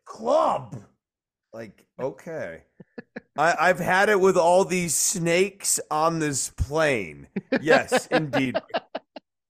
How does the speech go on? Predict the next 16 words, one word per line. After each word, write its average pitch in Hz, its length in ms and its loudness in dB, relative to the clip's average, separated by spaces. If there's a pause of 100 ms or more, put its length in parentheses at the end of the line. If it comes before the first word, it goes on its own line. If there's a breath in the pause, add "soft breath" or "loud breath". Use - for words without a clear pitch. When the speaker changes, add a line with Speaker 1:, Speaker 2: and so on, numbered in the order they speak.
(120)
Speaker 1:
No, 156 220 2
I, 151 120 0 (260)
I, 147 260 2
I 156 160 2
feel 170 380 0
your 165 180 0
vibe, 143 500 2
but 123 140 -4
my 127 240 0
guy, 117 680 0
Speaker 2:
Yeah. 170 400 -6
Speaker 1:
this 160 180 -2
is 175 160 -6
not 170 240 0 (420)
making 139 400 0
stuff. 87 460 -8